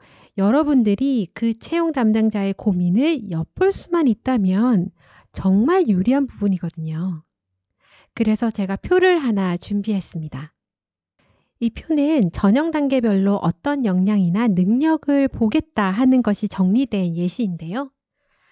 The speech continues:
보시면 여기 가로축은 전형 단계와 단계별 평가 도구가 있고요.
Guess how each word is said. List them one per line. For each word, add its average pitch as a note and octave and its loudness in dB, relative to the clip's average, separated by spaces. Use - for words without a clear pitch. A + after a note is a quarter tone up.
보시면 C#4+ -2
여기 G3+ -2
가로축은 B3+ 0
전형 B3 -2
단계와 F3+ -2
단계별 G#3+ -4
평가 D#4+ -4
도구가 G#3+ -6
있고요. F3 -4